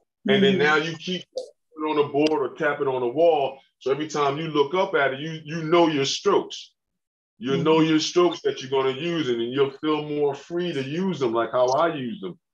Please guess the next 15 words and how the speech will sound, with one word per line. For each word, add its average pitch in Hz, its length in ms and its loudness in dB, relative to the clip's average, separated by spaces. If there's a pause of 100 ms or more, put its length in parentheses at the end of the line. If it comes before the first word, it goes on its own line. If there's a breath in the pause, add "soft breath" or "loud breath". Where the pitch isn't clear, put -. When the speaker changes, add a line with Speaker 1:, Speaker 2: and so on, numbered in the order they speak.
(140)
Speaker 1:
and 113 100 -8
how 131 180 4
other 180 260 2
artists 131 420 0
use 131 240 -10
theirs. 143 500 0 (1300)
Because 139 320 2
nobody 170 480 4
does 151 300 4
the 131 80 -10
same 156 580 -4
movement. 143 560 -4
We 143 200 -6
do 139 280 -2
gesturally 139 760 0